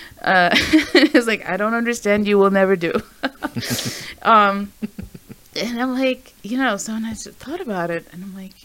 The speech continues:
"Yeah, I was in pain in my last four races. I was in so much pain, and I never even thought about it."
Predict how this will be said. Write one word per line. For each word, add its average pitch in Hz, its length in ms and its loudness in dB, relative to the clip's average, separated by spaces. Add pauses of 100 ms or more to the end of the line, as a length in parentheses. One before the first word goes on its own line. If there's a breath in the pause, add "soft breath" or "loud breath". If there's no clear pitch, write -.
"Yeah, 269 400 -8 (580 loud breath)
I 226 100 -4
was 277 180 2
in 339 120 -2
pain 190 440 -4
in 208 140 -4
my 175 140 -6
last 165 300 -10
four 233 240 -2
races. 349 540 -4
I 254 80 -2
was 269 120 -6
in 226 120 -6
so 359 320 -8
much 277 240 -6
pain, 311 340 -4 (100)
and 220 160 -2
I 247 60 -2
never 269 240 0
even 277 260 -2
thought 269 220 -6
about 165 320 -4
it." - 120 -10